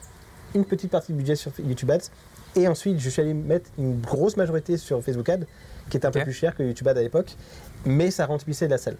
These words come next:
Speaker 2: Ok.
Speaker 1: Voilà. Et donc, c'est comme ça que j'ai fait ce switch-là, en fait. C'est,
Speaker 2: Ok.
Speaker 1: c'est, euh, voilà, j'avais besoin de remplir. Et donc, je savais que je, si je faisais juste du YouTube Ads, j'arriverais pas à remplir dans les temps et d'avoir mille personnes inscrites ou, ou autre.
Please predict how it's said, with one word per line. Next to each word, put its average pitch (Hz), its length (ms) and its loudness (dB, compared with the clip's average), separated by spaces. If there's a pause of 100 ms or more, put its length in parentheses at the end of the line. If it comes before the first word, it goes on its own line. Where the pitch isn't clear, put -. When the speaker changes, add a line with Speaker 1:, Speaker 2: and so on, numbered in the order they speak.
(340)
Speaker 2:
Ok. 135 220 -2 (360)
Speaker 1:
Voilà. 123 220 2 (380)
Et 143 120 2
donc, 147 140 0
c'est 165 100 -2
comme 196 160 2
ça 226 80 2
que 180 80 -2
j'ai 180 80 -2
fait 170 100 -6
ce 175 60 2
switch-là, 147 360 0
en 120 40 -2
fait. - 180 -6
C'est, 156 300 2
Speaker 2:
Ok. 175 180 -2 (320)
Speaker 1:
c'est, 156 320 2
euh, 120 280 4 (240)
voilà, 135 180 2
j'avais 139 160 0
besoin 160 160 0
de 165 60 -2
remplir. 156 360 -4 (160)
Et 131 80 0
donc, 135 140 0
je 123 80 -2
savais 151 220 0
que 143 120 -2
je, 117 180 -4
si - 160 -4
je - 40 -4
faisais 139 140 0
juste 151 200 0
du 175 100 2
YouTube 139 220 0
Ads, 156 120 4 (360)
j'arriverais 135 300 2
pas 156 140 -2
à - 20 0
remplir 135 320 -2
dans 127 60 0
les 120 80 0
temps 143 160 0
et 143 80 2
d'avoir 123 180 2
mille 135 220 -2
personnes 131 320 -4
inscrites 131 420 -4
ou, 120 60 -6
ou - 320 -6
autre. - 120 -8